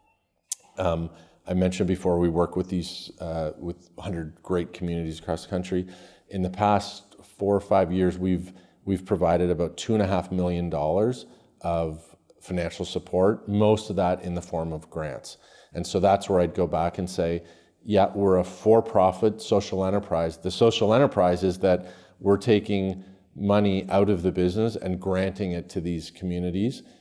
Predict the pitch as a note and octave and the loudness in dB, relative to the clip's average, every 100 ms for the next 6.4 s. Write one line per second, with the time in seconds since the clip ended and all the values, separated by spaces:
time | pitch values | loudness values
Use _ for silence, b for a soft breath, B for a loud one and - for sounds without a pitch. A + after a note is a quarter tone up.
0 | b b F#2+ F2+ - - _ _ _ _ | b b 0 0 -4 -10 _ _ _ _
1 | _ _ _ _ G2 F#2 G2+ G2 G2 F#2 | _ _ _ _ -6 0 2 2 0 0
2 | G2 B2 - F#2+ E2+ - F2 - E2 D#2 | 2 2 2 2 2 0 -4 0 -2 -2
3 | D#2+ D2 D#2 E2 D#2+ E2+ F2+ G2+ F#2+ G2+ | -8 -10 -8 -4 -4 -4 -2 2 4 4
4 | - G2 F2+ F2+ F#2 E2+ G2 - - F2+ | 2 2 2 2 -2 0 0 0 2 2
5 | E2 B B B F#2 F2+ - F#2+ F2 - | 2 B B B 0 0 0 -2 -2 0
6 | G#2 G2 - | 2 2 0